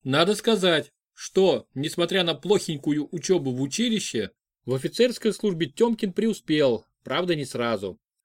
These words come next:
Вначале, на чисто технической должности, было тяжко. В электрических схемах капитан-лейтенант, а тогда лейтенант,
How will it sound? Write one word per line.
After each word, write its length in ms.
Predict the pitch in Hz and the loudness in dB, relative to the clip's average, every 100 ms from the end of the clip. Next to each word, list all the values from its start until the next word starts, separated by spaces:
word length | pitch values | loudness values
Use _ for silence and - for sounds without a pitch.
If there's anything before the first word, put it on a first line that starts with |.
| _ - | _ -10
Вначале, 800 | 117 151 180 226 233 190 110 _ - | -4 0 0 0 0 0 -2 _ -8
на 160 | 147 | -6
чисто 340 | 175 226 - 156 | 0 0 0 -4
технической 600 | 143 - 190 165 - 156 | -10 -2 -2 -2 -2 0
должности, 720 | 160 165 120 131 - 107 92 _ _ - | 2 2 0 -4 -6 -8 -8 _ _ -10
было 320 | 117 165 208 | 0 2 2
тяжко. 640 | 202 156 156 - 170 95 _ _ _ _ _ | 0 -2 -2 -4 -6 -6 _ _ _ _ _
В 140 | 107 135 | 0 4
электрических 640 | 180 226 220 - - 196 | 4 2 -2 -4 -8 -8
схемах 440 | - - 226 160 - | -4 -2 0 0 -4
капитан-лейтенант, 1040 | 135 160 196 190 185 185 190 208 180 _ _ | -4 -2 0 0 0 -2 -2 -2 -4 _ _
а 120 | 117 123 | -10 -2
тогда 300 | 165 170 139 | 0 2 2
лейтенант, 600 | 127 147 139 120 95 | 0 -2 -4 -4 -6